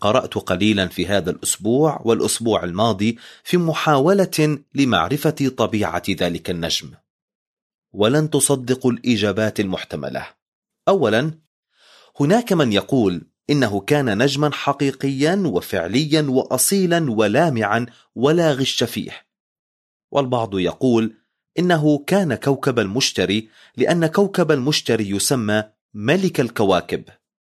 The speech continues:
والبعض يقول مثل ما هي حال نظرية كيبلر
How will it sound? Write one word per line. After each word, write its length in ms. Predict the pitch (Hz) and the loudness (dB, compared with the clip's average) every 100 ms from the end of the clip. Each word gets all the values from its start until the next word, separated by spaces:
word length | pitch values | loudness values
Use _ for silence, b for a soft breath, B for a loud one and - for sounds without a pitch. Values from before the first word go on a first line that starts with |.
| _ _ _ _ - | _ _ _ _ -2
والبعض 440 | 139 143 156 117 | 0 2 2 2
يقول 640 | 107 87 - 120 131 156 | 2 0 0 2 2 0
مثل 280 | 113 101 107 | -2 -4 -4
ما 220 | 87 85 | -4 -4
هي 200 | 92 92 | -2 -2
حال 460 | 82 - 110 113 123 | -2 0 0 0 0
نظرية 460 | 95 82 87 101 90 | -2 -2 -2 -2 -4
كيبلر 680 | - - 135 110 92 90 | -6 -4 -4 -2 -4 -4